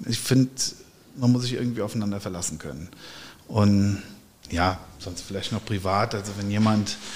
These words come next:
nicht zu verkrampft ist und mal lachen kann und so, das ist schon Voraussetzung, glaub ich, <laughs> dafür,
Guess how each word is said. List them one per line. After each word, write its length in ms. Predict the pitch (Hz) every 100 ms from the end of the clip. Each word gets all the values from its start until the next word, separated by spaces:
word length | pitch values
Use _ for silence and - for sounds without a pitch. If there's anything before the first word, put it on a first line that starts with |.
| - - - - -
nicht 200 | 147 -
zu 100 | 185
verkrampft 680 | 151 139 127 127 151 - 147
ist 160 | 131
und 80 | 139
mal 80 | 127
lachen 320 | 123 - 202
kann 280 | - 143 131
und 140 | 127
so, 140 | 127 120
das 180 | 113
ist 140 | - -
schon 200 | 127 113
Voraussetzung, 720 | 110 92 92 - - - -
glaub 260 | - 104 113
ich, 140 | 110
<laughs> 20 |
dafür, 360 | 104 95 -